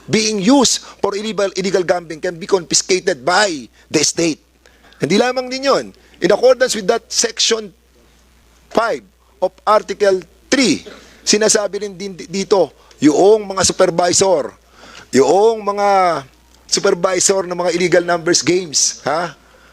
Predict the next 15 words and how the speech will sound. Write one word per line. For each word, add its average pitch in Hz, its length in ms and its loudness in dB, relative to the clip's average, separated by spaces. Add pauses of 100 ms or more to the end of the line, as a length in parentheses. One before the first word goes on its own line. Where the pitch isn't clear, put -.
(880)
Eight 254 320 -6
years 233 320 0
to 190 80 -4
ten 202 240 -2
years, - 480 2 (160)
you 165 80 2
can 180 160 -2
be 165 240 -8
imprisoned. 131 560 -2 (720)
Yung 240 480 2
mga 220 160 -2
manager, 208 580 2 (560)
yung 165 320 4
mga 220 240 2
operator, 208 720 2